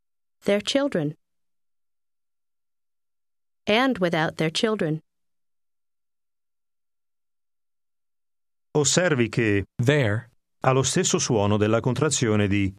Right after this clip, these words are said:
Speaker 3: They are.
Speaker 2: ma il significato è differente. Dica ancora una volta, senza i loro figli.
Speaker 1: Without their children.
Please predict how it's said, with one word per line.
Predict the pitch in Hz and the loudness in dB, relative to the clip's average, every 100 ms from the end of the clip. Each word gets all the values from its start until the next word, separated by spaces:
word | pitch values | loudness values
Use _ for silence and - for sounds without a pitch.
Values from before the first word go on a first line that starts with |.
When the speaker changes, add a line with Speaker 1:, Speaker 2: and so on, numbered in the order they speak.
| - | -2
Speaker 3:
They | 156 165 | 0 2
are. | 147 143 113 101 120 _ _ _ - | 2 2 2 -2 -6 _ _ _ -4
Speaker 2:
ma | 120 120 | 0 2
il | 120 | 2
significato | - 123 117 127 135 165 135 | 0 0 0 -2 0 0 0
è | |
differente. | 104 101 131 135 87 - 78 _ _ _ - | -2 0 2 2 0 -4 -10 _ _ _ -8
Dica | 110 180 180 | -2 0 2
ancora | 135 139 135 | 0 0 2
una | 120 | 2
volta, | 110 101 107 98 - | 0 -2 -2 -4 -8
senza | - - 160 175 160 | -6 0 0 0 0
i | 147 | 0
loro | 139 131 | 0 0
figli. | 131 101 82 78 - _ _ _ _ _ _ _ _ _ _ _ _ _ _ _ _ _ _ _ _ _ _ _ _ _ _ _ _ _ _ _ _ _ _ - | 0 0 0 -2 -6 _ _ _ _ _ _ _ _ _ _ _ _ _ _ _ _ _ _ _ _ _ _ _ _ _ _ _ _ _ _ _ _ _ _ -2
Speaker 1:
Without | 247 226 226 269 - | -2 2 0 0 0
their | 202 | -2
children. | 196 - 214 190 156 | 0 -2 -2 -2 -4